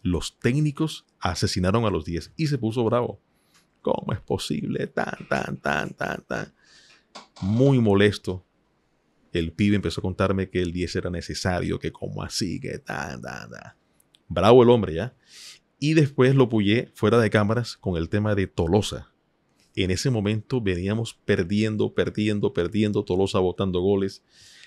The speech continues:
Le toqué el tema de Tolosa y botó el chupo fuera de cámaras. Dijo todas las groserías que tú quieras.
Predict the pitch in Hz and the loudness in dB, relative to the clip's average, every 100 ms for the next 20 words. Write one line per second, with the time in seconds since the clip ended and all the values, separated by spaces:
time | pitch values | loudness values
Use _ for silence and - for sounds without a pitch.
0 | _ 95 95 90 87 98 98 104 104 101 | _ -2 -2 -2 -2 -2 -2 -2 -4 -4
1 | 87 87 95 - 113 95 85 90 90 104 | -2 -2 -2 -2 -2 -2 -2 -4 -2 -2
2 | 120 - 78 78 85 139 - - - - | -2 -2 -4 -2 -2 -2 -4 -12 -20 -20
3 | _ _ _ _ _ _ - 101 120 113 | _ _ _ _ _ _ -4 -4 -2 -4
4 | - 110 120 107 107 92 98 101 92 90 | -2 0 0 -2 -2 0 0 0 -2 -2
5 | 87 78 - | -6 -8 -20